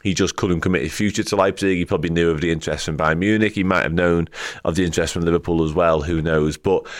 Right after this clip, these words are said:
I think he would be a very good solution to the sporting director problem, dilemma, whatever way you want to call it. There's a good chance he'd rather go to Bayern Munich because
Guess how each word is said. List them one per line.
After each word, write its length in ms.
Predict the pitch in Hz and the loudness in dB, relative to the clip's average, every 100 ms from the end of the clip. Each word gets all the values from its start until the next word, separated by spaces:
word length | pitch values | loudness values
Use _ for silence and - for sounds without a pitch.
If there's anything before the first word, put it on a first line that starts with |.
| - - - | -14 -10 -4
I 100 | 92 | 0
think 440 | 113 110 98 - - _ - - | 2 2 -2 -6 -14 _ -12 -2
he 140 | 117 | 2
would 160 | 113 101 | 2 2
be 160 | 104 | 2
a 60 | 95 | 2
very 340 | 87 101 95 87 | 2 2 2 2
good 220 | 104 87 | 0 0
solution 560 | 92 101 95 117 120 | -2 0 0 -2 -4
to 120 | - 101 | -4 -4
the 60 | |
sporting 320 | 95 101 92 | -2 -2 0
director 640 | 95 92 87 - 90 90 - _ _ - | 2 2 0 0 2 2 -2 _ _ -2
problem, 580 | 113 107 107 117 123 | 2 2 2 0 0
dilemma, 560 | 120 95 98 101 107 117 120 | 0 2 4 4 2 0 0
whatever 400 | 95 95 90 95 | 2 2 2 2
way 100 | 95 | 4
you 80 | 95 | 2
want 120 | 90 | 0
to 40 | |
call 340 | - 110 107 113 | 0 2 4 4
it. 220 | 113 - - - - | 2 -4 -12 -12 -8
There's 120 | - 95 | 0 0
a 80 | |
good 220 | 85 110 - | 2 0 2
chance 380 | 110 113 117 | 2 2 2
he'd 220 | 120 101 98 | 2 2 4
rather 320 | 104 104 101 | 4 4 2
go 120 | 104 | -2
to 100 | 101 | 0
Bayern 240 | 107 104 | 2 2
Munich 400 | 107 127 165 180 | 2 2 0 -2
because 540 | - - 87 78 - | -6 -2 0 0 -2